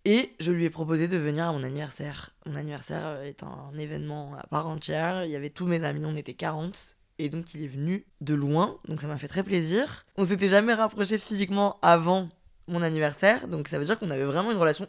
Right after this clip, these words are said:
épistolaire, quoi. Et pour autant, j'étais convaincue. Donc,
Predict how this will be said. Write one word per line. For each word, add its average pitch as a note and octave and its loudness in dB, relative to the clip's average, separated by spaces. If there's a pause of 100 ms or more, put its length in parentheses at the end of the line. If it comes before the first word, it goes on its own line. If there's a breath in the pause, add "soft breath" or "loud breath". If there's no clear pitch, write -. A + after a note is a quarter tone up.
épistolaire, G3+ 0
quoi. B2+ -8 (420 loud breath)
Et D#3+ 2
pour D#3 -6
autant, G3 2
j'étais D#3 -6
convaincue. F#3+ 2 (680 loud breath)
Donc, G3 4